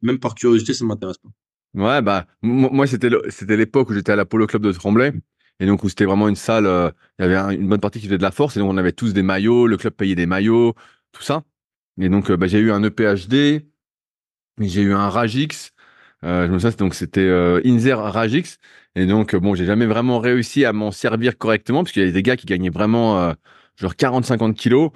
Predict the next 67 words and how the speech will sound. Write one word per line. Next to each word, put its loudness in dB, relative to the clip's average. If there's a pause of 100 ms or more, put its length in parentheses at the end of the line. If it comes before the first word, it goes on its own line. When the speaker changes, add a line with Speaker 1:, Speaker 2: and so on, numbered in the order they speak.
(320)
Speaker 2:
Et -8
je -12
crois 2
au 4
mieux 4
à 2
l'entraînement, 0
parce -4
que -2
moi, 0
j'ai -2
vite -12
fait, 2
euh, 2
des -2
compétitions -4
raw 4
aussi. 0 (580)
Euh, -4
j'ai -10
fait -2
la 0
première 0
année 2
où 2
ils 0
sont -6
passés 0
au 6
RAW 2
pour -4
les 2
juniors, 0
donc -2
au -6
sans -2
matériel 0
pour 0
les 4
juniors, 0 (400)
en -4
deux 2
mille 2
cinq. -4 (560)
Euh, -2
en -2
deux 4
mille 2
quatre, 2
il -4
y -4
avait -4
encore 0
le 2
matos, 0
donc -2
j'avais -2
pas 0
fait. -2 (920)
Mais 2
bref, 0
euh, 0
j'avais 0
juste -4
un 0
peu 0
essayé. 0